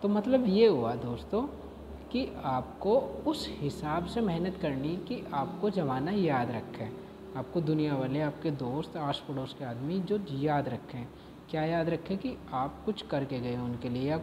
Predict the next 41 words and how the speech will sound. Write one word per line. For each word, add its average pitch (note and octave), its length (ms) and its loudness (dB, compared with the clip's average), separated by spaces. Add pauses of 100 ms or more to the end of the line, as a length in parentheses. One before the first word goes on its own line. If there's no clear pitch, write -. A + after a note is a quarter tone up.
उन्हें E3+ 240 2
दिखाया A#2+ 460 2
उन्होंने B2 340 -2
करके A#2+ 260 -4
आपने, A2+ 380 -6 (160)
भले B2 160 2
ही D#3+ 80 6
उनके E3 280 4
लिए E3 200 4
ना E3 160 0
किया D3 280 0
हो, D#3 180 -2 (440)
but D#3 160 0
आपको, F3 360 0
आपने D#3 300 0
कुछ A#3+ 220 -2
achievement D3+ 580 2
gain D#3 340 6
करा C#3 240 2
हो D3+ 220 2
और G#3+ 100 4
उन्हें G3+ 240 4
दिखाया - 360 0
हो B2 160 0
कि D#3 100 -4
सच D3 240 -6
में D3+ 120 -2
मैं F3+ 200 -2
कर E3 140 4
सकता - 380 -4
हूँ, G#2+ 220 -4 (600)
ठीक F#3 200 2
है A3+ 60 4
ना? B3+ 100 2 (340)
तो D#4+ 60 -4
इस A#3 300 -2
तरीके F#3+ 300 2
से G3+ 120 -2
आपको G#3 340 2
जीना D#3 340 4
है। A2+ 240 -2